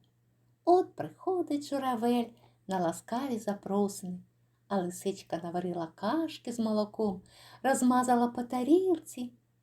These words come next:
та й припрошує: "Призволяйся, журавлику, призволяйся, лебедику". Журавель до кашки стукав, стукав дзьобом по тарілці. Нічого не вхопить. А лисичка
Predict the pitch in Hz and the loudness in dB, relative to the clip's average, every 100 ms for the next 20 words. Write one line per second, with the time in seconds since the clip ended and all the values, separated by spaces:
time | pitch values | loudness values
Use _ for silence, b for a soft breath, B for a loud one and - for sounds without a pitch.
0 | - 262 370 - 208 196 180 170 170 - | -2 -2 -2 -2 -4 -2 -4 -4 -6 -10
1 | 160 160 _ _ _ _ _ _ _ 359 | -12 -12 _ _ _ _ _ _ _ 4
2 | 370 330 370 339 359 359 - 339 339 349 | 6 8 8 8 8 4 2 2 6 6
3 | 302 320 311 247 196 185 180 175 180 - | 8 6 6 2 -4 -8 -10 -14 -14 -6
4 | 254 247 262 262 277 277 269 294 254 226 | -4 -2 -2 -4 -4 -2 6 6 6 6
5 | 320 349 311 202 - 160 - _ _ _ | 8 8 4 0 -8 -10 -12 _ _ _
6 | _ _ _ - 202 175 170 165 165 160 | _ _ _ -4 0 2 0 0 -2 -2
7 | 180 170 170 - 170 - _ - - 320 | -2 -4 -4 -12 -14 -14 _ -20 8 10
8 | 262 247 247 240 - 240 240 233 233 202 | 10 4 -4 -4 -4 -4 -2 -6 -6 -4
9 | 226 202 214 208 214 214 208 214 208 - | -2 0 0 0 -2 0 2 2 0 -4
10 | 202 - _ _ _ _ 415 440 427 440 | -12 -12 _ _ _ _ -2 -2 0 0
11 | 349 180 170 160 - 160 160 156 - _ | 0 -2 -4 -8 -4 -4 -2 -10 -14 _
12 | _ _ _ - _ 277 302 339 359 - | _ _ _ -20 _ 0 4 6 4 0
13 | 480 - - - 185 | 0 -2 -4 -4 -4